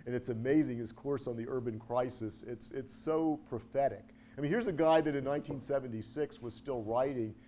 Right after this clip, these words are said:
and is saying we need global unions because these multinational corporations are sweeping the board with us. This is in seventy-six he was saying this stuff.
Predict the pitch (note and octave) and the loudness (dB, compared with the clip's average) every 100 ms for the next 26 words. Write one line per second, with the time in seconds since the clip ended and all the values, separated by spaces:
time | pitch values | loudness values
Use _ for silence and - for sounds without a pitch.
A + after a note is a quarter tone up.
0 | - B2+ B2 - D3 C#3 C3+ C3 B2+ A#2+ | -12 -8 -6 -2 -2 -2 -4 -2 -4 -4
1 | A#2+ B2+ C3 A#2+ G#2+ A#2+ A2 G2+ F#2 - | -4 -4 -4 -6 -6 -8 -10 -14 -18 -20
2 | - - - - - - C3 - B2+ G#2+ | -20 -20 -20 -20 -20 -4 -2 2 2 0
3 | - - - C3 A2+ D#3 D#3+ D#3 C#3 C#3 | -6 -12 -6 -2 4 4 4 2 4 0
4 | C#3 C#3 B2+ - D3 C#3+ B2 A#2+ C3+ - | 0 -4 -8 -2 -2 -2 -2 -2 -2 -4
5 | A#2 A2 A2+ - C#3 C#3 C3 A#2+ G#2+ F#2 | -8 -6 -10 -8 -10 -8 -8 -6 -6 -6
6 | A2 C3 G#2+ G2+ - A2 - D#3+ - C#3 | -4 -4 -6 -10 -10 -14 -10 -10 -8 -8
7 | - D3 D3+ C#3 A2+ - - F#3+ - G#2+ | -6 0 0 0 -6 -8 -8 -8 -10 -14
8 | G#2 - - A#2 - - - - B1+ | -14 -12 -10 -10 -12 -14 -14 -10 -12